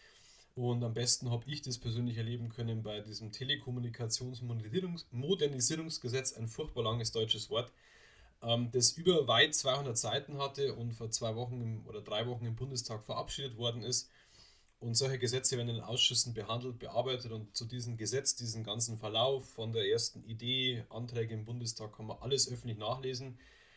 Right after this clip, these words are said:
Ob man das am Ende tun möchte, steht auf einem anderen Blatt Papier,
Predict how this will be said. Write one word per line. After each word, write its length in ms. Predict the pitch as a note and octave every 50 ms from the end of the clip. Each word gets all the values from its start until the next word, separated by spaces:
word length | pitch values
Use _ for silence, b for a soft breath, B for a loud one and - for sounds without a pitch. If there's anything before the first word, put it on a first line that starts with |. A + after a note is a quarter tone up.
| b b b -
Ob 160 | - - C3
man 100 | C3+ B2+
das 140 | C3 A#2+ A#2+
am 100 | A#2+ A#2
Ende 220 | B2 B2+ B2 A#2
tun 260 | - - D#3+ E3+ E3
möchte, 520 | D3 D3 D3 D3 - - C#3+ C#3+ C3+ C3 -
steht 180 | - - C#3
auf 140 | C3+ C3 A2+
einem 80 | A#2 A2
anderen 220 | A#2 C3 B2+ A#2+ A#2+
Blatt 200 | A#2+ A2+ A2+ -
Papier, 540 | A2 G#2+ - - - C#3 D3+ D#3+ E3 E3